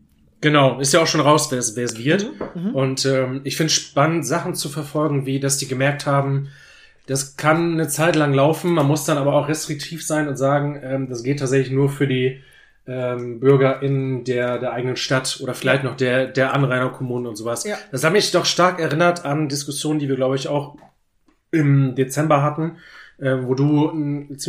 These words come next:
Speaker 1: äh, echt gutes Plädoyer gehalten hast, auch für, für harte, sehr regionale Lockdowns. Also,
Speaker 2: Ja.
Speaker 1: ähm, ist jetzt von, von der anderen Seite betrachtet, da, hier geht's ja eigentlich um, um Öffnung, äh, bei diesen Mo-, Modellprojekten.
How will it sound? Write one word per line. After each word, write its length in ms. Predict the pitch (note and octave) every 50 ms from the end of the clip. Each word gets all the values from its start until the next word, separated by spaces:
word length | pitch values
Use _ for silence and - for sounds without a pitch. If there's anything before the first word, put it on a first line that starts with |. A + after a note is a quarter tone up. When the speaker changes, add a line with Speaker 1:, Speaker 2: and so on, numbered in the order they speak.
| F3 -
Speaker 1:
äh, 160 | C3+ C3 C3 C#3 D3
echt 100 | D#3 -
gutes 220 | - E3 D3+ D3 -
Plädoyer 380 | - D3+ C3+ C#3 C3 C3 C#3+ C#3
gehalten 320 | C#3+ C3+ C3+ D3 C#3 C3
hast, 200 | C3+ C3+ C#3 -
auch 200 | - B2+ C3 A#2+
für, 500 | - - - C3+ C3 C3 C3 B2+ C3 - - _ _ _ _ _ _ _ _ _ _ _ _ _ _ _ - -
für 280 | - - - D3 B2 -
harte, 540 | A#2 B2 C#3 D3 C#3+ D#3 D#3 D#3 D#3 D#3 D#3 - - - - - - _ _ _ _
sehr 280 | - A2 C3+ C#3+ C#3+
regionale 800 | B2+ C3 - C3+ C3 C3+ C3+ D3+ D3+ C#3+ C3+ B2+ B2+ - - - -
Lockdowns. 800 | B2 A#2+ C3 C3 - - A2 G#2+ G#2 G2+ G2 F2+ - - - - _ - _ _ -
Also, 480 | A2+ A2+ A2+ G#2+ A2+ A#2+ A#2 A2+ A2+ A2+ - -
Speaker 2:
Ja. 240 | C3 B2+ A#2+ A#2+ A#2+
Speaker 1:
ähm, 200 | A#2+ A#2+ B2 -
ist 120 | - B2+ D3
jetzt 120 | D#3 C#3+
von, 200 | D#3+ D#3 D3+ D3+
von 120 | - D#3
der 100 | D3+ C#3+
anderen 220 | C#3+ D#3+ D#3+ C#3+ C3
Seite 180 | C3+ C#3+ E3 E3+
betrachtet, 560 | F3 E3+ - - F3 E3+ - F3+ E3 D3+ -
da, 100 | D3 C3+
hier 200 | C3+ A#2+ C#3 C3+
geht's 180 | C3+ C3+ C3 -
ja 80 | C3
eigentlich 220 | B2 B2+ C3+ C#3 C3+
um, 280 | C3 B2 B2+ B2+ C3 C3+
um 160 | C3+ B2+ B2+
Öffnung, 560 | C#3 C#3+ - - D#3+ D#3+ D#3+ E3 E3+ E3+ E3
äh, 100 | - C#3 C#3
bei 120 | C3+ C3+
diesen 180 | C3+ C3+ C3 B2
Mo-, 220 | C3 C3+ C#3 C#3
Modellprojekten. 840 | C#3 C3+ C3 C3 C#3 C#3+ - - C#3 C#3 C#3 C#3 - D#3 E3 -